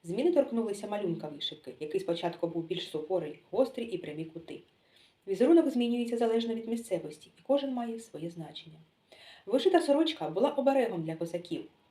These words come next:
котрі боронили рідну землю від ворогів. На чужині сорочка зігрівала душу та зцілювала рани. Козаки вірили,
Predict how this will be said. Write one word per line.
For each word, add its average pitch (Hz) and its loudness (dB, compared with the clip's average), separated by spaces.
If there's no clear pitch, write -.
котрі 175 -4
боронили 165 -2
рідну 233 -6
землю 202 -6
від 156 -14
ворогів. 160 -8
На 202 0
чужині 254 4
сорочка 285 0
зігрівала 254 2
душу 190 -6
та 170 -2
зцілювала 175 -2
рани. 156 -10
Козаки 226 2
вірили, 185 0